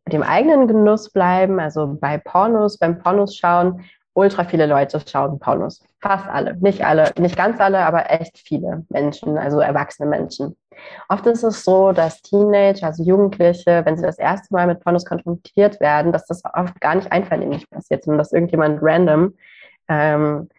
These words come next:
irgendwie, keine Ahnung, aus einer älteren Klasse zum Beispiel oder bei einer, äh, bei einem Geburtstagsparty oder bei einem Kumpel oder so, halt sagt, „Hey, guck mal, hab ich hier gefunden, uh.“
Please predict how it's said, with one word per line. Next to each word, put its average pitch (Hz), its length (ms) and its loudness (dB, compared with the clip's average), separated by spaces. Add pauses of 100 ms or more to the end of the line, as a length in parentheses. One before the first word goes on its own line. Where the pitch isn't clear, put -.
(600)
irgendwie, 160 460 2
keine 156 260 -6
Ahnung, 151 240 0
aus 147 140 -2
einer - 120 -4
älteren 170 280 -2
Klasse 170 360 -4
zum 151 140 -12
Beispiel 143 500 -2
oder 147 220 2
bei 139 220 -2
einer, 151 340 0 (240)
äh, - 260 -14 (120)
bei 147 80 2
einem 151 120 2
Geburtstagsparty 151 800 -4
oder 147 300 4
bei 151 100 2
einem 160 160 -2
Kumpel 143 340 -4
oder 147 160 -4
so, 156 240 -2 (520)
halt 160 260 0
sagt, 151 240 -2
„Hey, 180 220 0
guck 196 180 -8
mal, 175 380 -4
hab 175 100 -4
ich 180 120 -6
hier 175 100 -2
gefunden, 170 520 -2
uh.“ 180 460 0